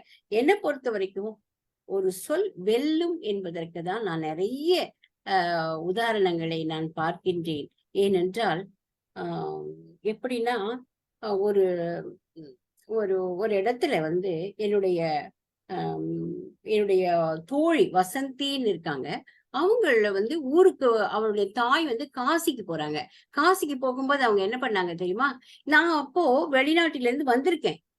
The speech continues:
ஒரு, ஒரு மாசம் தான் நான் அங்க இருக்க போறேன். அவங்க என்ன சொன்னாங்க, "என் பொண்ணு அப்ப நீதாம்மா பாத்துக்கணும்னாங்க." "மேடம், நானே ஒரு மாசம் தான் இருக்க போறேன், நான் எப்படி பாத்துக்க முடியும்?" "இல்ல, நீ பாத்துக்கோ" அப்படின்ட்டு போயிட்டாங்க. அப்ப என்னன்னா,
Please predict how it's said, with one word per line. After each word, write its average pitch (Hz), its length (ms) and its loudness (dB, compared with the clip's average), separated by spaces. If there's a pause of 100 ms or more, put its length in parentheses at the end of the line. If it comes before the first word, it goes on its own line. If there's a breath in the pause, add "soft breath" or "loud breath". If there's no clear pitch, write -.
ஒரு, 269 240 2
ஒரு 285 200 4
மாசம் 370 360 4
தான் 349 140 2
நான் 285 120 -4
அங்க 202 140 -2
இருக்க 208 220 -4
போறேன். 175 360 -8 (240)
அவங்க 381 300 2
என்ன 302 220 -4
சொன்னாங்க, 302 400 -2
"என் 226 200 -4
பொண்ணு 370 280 4
அப்ப 240 220 0
நீதாம்மா 269 540 0 (120)
பாத்துக்கணும்னாங்க." 202 680 0 (440 loud breath)
"மேடம், 262 320 4
நானே 269 420 2
ஒரு 226 220 -2
மாசம் 247 360 -4
தான் 262 120 0
இருக்க 226 280 -2
போறேன், 196 320 -2
நான் 214 140 2
எப்படி 208 260 0
பாத்துக்க 190 320 0
முடியும்?" 175 240 -2
"இல்ல, 226 140 0
நீ 302 100 2
பாத்துக்கோ" 180 580 -2
அப்படின்ட்டு 156 400 -8
போயிட்டாங்க. 156 400 -4 (480 soft breath)
அப்ப 392 300 2
என்னன்னா, 392 300 6